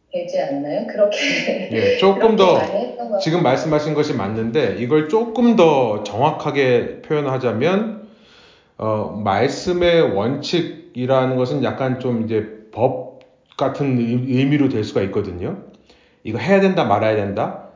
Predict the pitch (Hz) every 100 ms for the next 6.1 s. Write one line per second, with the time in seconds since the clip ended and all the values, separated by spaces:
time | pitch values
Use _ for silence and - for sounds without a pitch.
0 | _ _ - 127 135 131 127 - - -
1 | 156 160 120 139 160 185 170 160 - 196
2 | 220 233 - - - 101 120 151 151 175
3 | - 131 120 127 117 - - 113 98 101
4 | 92 85 80 - _ _ _ _ _ -
5 | 110 139 107 120 131 117 104 123 147 82
6 | -